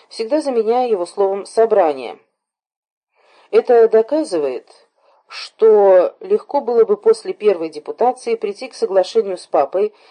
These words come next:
по основному вопросу, касавшемуся инвеституры для епископов, без обращения к собору, которым Святейший Отец нисколько не интересовался. Но Наполеон не умел сделать этого, и никто не оказался достаточно умён,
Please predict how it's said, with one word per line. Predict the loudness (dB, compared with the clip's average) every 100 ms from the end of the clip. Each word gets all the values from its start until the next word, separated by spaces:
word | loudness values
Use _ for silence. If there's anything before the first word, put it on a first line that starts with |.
| _
по | -2
основному | 0 -2 -4 -4 -2
вопросу, | -2 -2 -2 -4 -4 -4
касавшемуся | -4 0 0 0 -8 -8 -10 -12
инвеституры | -12 -14 -16 -14 -4 0 0 -2 _ _
для | -6 -2
епископов, | -2 -4 -12 -20 -8 -2 -2 -2
без | -6 -6 -6
обращения | -2 -2 -2 -8 -8
к | -8
собору, | -8 -4 -2 0
которым | 0 -2 -6 -8
Святейший | -14 -16 -14 -12 -10
Отец | -10 -10 -14 -16 _ _ _
нисколько | -16 -12 -6 -6 -8
не | -12
интересовался. | -10 -8 -8 -6 -8 -10 -16 -20 _ _ _ _ _ _
Но | -4
Наполеон | -4 -4 -2 -2 -2
не | -4
умел | -6 -4 -6
сделать | -4 -2 -2 -2
этого, | -6 -4 -4
и |
никто | -4 -8 -10
не | -4
оказался | -2 0 2 0 0
достаточно | -6 -4 -6 -6 -10 -10
умён, | -8 -6 -6